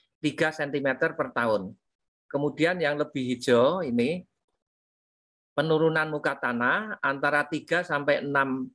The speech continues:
sentimeter per tahun. Kemudian yang lebih hijau lagi, yaitu ini, penurunan muka tanah enam sampai sembilan sentimeter per tahun, sedangkan warna hijau yang paling tua,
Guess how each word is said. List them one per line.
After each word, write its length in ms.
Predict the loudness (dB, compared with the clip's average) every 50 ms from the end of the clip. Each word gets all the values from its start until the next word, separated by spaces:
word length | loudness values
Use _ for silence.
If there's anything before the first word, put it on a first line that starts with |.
| _ _ _ _
sentimeter 760 | -4 -2 0 0 2 2 2 2 2 2 2 2 0 0 -2
per 160 | -8 -8 -4
tahun. 480 | -4 -2 0 0 0 0 0 -2 -6 -10 _ _ _ _ _ _ _ _ _ _ _ _ -4
Kemudian 480 | -2 -2 -2 -2 0 0 0 0 0
yang 160 | 0 0 2
lebih 240 | 0 0 0 -2 -4 -2 -2
hijau 240 | 0 4 4 4 6
lagi, 640 | 4 2 0 -2 -2 -2 0 0 0 -2 -4 -8 -14 _ _ _ _ _ _ _ _ _ _ _ _ _ _ -4
yaitu 400 | -2 -2 -2 -2 0 0 0 0
ini, 560 | 0 0 0 2 2 2 2 2 0 -4 -8 -12 _ _ _ _ _ _ _ _ _ _ _ _ _ _ _ _ _ _ _ _ _ _ _
penurunan 720 | -4 -2 0 0 0 0 0 0 0 -2 -2 -4 -8 -12 -16 -20 -20 -20 _ _ _ _ _
muka 300 | -2 -2 -2 0 -2 -2
tanah 540 | -2 -2 -2 -2 0 2 2 0 0 -2 -4 -6
enam 300 | -4 -2 -2 -2 -2 -4
sampai 340 | -4 -6 -4 -2 -2 -4
sembilan 540 | -4 -6 -6 -4 -2 0 2 2 2 2 0
sentimeter 560 | -2 -4 -4 -4 -2 -2 -2 -2 0 -2 -2 -2
per 160 | -4 -8 -6
tahun, 460 | -4 -4 -2 0 2 0 0 -2 -6 -10 -14 _ _ _ _ _ _ _ _ _
sedangkan 420 | -8 -4 -2 -2 0 0 -2 -2 -2
warna 300 | -2 -2 -2 0 0 0
hijau 380 | 0 -2 -4 0 2 2 4 4
yang 160 | 4 2 0
paling 320 | 0 -2 -2 -2 -2 -4
tua, 400 | -4 -4 -4 -2 -2 -2 -2 -4